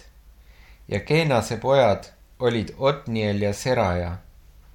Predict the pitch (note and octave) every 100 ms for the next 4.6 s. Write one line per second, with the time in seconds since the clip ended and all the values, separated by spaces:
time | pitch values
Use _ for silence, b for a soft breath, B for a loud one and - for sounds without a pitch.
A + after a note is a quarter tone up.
0 | b b b - B2 D3 - B2 A2+ G#2
1 | C3+ C3+ G#2 G#2 G2 F#2+ A#2+ - F#2 E2+
2 | - - - - - - - - - -
3 | - - - b b b b b b b
4 | b - G#2+ G#2 G2+ -